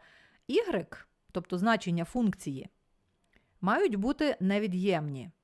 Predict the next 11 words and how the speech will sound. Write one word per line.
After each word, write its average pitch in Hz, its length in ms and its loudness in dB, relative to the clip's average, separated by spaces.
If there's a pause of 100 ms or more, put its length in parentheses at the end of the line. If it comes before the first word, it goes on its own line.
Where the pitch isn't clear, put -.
(180)
Тобто 175 240 -4
ми 202 120 4
маємо 202 540 2 (760)
мати 190 340 2
перед 180 260 -2
собою 175 360 2
такий 165 320 -2
графік, 160 560 -4 (1000)
який 185 280 2
буде 190 240 4
міститися 277 760 0